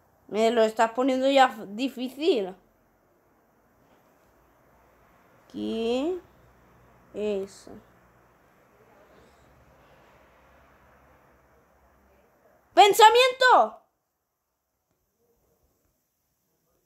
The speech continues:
¡Pensamiento! Pensamiento, tío, pensamiento. Joder. Y yo,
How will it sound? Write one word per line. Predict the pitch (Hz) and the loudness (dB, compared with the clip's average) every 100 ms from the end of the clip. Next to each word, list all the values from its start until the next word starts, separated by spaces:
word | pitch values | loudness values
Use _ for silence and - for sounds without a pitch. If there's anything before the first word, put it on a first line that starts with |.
| _ _ _ _ _ _ _ _ - | _ _ _ _ _ _ _ _ 0
¡Pensamiento! | 381 359 392 403 453 453 453 440 381 220 202 - _ - | 0 6 4 6 2 0 -2 4 6 4 0 -14 _ -4
Pensamiento, | 277 226 262 254 311 302 269 247 | -4 -2 -4 -2 0 -2 -4 -6
tío, | 254 277 240 233 | -4 2 4 4
pensamiento. | 247 247 254 269 285 254 220 202 185 156 - _ _ - _ _ - | -2 -2 -2 0 -2 -2 -4 -4 -2 -4 -14 _ _ -20 _ _ -18
Joder. | 180 180 - - - - - _ _ _ _ _ _ _ _ _ _ _ _ | -14 -12 -14 -18 -20 -20 -20 _ _ _ _ _ _ _ _ _ _ _ _
Y | - 285 | 0 2
yo, | 294 | 4